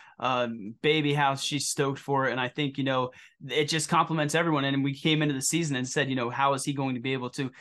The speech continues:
force feed both these guys?" Well, it really doesn't matter, does it? 'Cause he's making it work. And,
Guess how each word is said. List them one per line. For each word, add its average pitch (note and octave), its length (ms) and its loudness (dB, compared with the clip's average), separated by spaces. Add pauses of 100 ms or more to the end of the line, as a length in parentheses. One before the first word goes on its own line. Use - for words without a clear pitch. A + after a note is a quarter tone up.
(160)
force D#3+ 300 0
feed D3 160 2
both D3+ 220 4
these C#3 160 0
guys?" C#3+ 340 0
Well, B2+ 240 0
it C3 160 -2
really D3 220 2
doesn't C3 240 -2
matter, A#2+ 240 0
does B2 180 -2
it? C3+ 80 -6
'Cause B2+ 140 -8
he's B2+ 120 -4
making C#3 300 0
it A#2+ 100 -2
work. C3 340 -2
And, A#2 220 -2